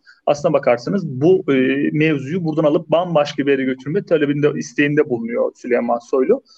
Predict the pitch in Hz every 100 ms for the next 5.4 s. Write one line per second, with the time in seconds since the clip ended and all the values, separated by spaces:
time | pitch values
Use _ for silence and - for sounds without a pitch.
0 | _ - 202 175 - - 139 135 131 131
1 | - - - 139 175 202 _ _ _ _
2 | - 131 131 - 170 156 156 185 196 -
3 | _ - 147 180 180 180 151 127 120 120
4 | 127 - 156 151 143 143 143 147 151 151
5 | 151 - - 147